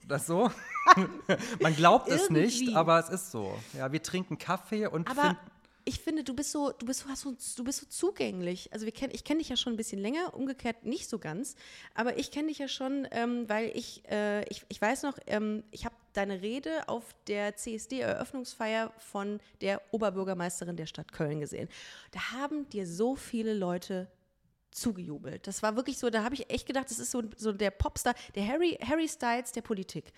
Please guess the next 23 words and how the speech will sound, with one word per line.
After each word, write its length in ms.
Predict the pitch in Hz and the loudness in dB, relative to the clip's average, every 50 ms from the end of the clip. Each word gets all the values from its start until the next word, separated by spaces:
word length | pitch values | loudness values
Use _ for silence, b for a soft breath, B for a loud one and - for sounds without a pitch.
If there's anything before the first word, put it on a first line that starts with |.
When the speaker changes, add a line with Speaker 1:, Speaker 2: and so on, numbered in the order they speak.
| B B B | B B B
Speaker 1:
Das 180 | 101 - - | -10 -8 -6
wär 100 | - 175 | -4 -4
Speaker 2:
Eigentlich 160 | 185 190 190 | -2 -2 -4
Speaker 1:
schön. 300 | 190 107 104 101 101 101 - - - - | -6 -6 -8 -8 -8 -10 -12 -14 -10 -4
Speaker 2:
Ja, 320 | - 220 220 240 285 285 - | -2 0 0 2 2 2 4
aber 140 | 226 240 240 | 6 6 6
Speaker 1:
Ja. 60 | 233 | 6
Speaker 2:
so 60 | 247 | 4
ein 80 | 247 233 | 2 2
bi-, 80 | 226 | 2
ist 200 | - - - 262 - | 0 0 0 0 2
so 40 | |
Speaker 1:
Ich 20 | 175 | 2
bin 80 | 156 | 2
Speaker 2:
ein 20 | 156 | 2
Speaker 1:
ein 20 | |
Speaker 2:
bisschen 240 | 151 147 - 160 139 | 2 4 4 4 2
Speaker 1:
Big 60 | - | 2
Fanboy 500 | - - 156 143 147 147 117 113 113 113 | 0 0 0 0 2 0 0 0 0 -2
von 180 | 110 - 117 104 | -2 -4 -6 -6
Harry 200 | 107 110 107 101 | -6 -6 -8 -8
Styles. 200 | - - - 240 233 | -6 0 2 4 4
Speaker 2:
Ja? 140 | 240 320 | 4 2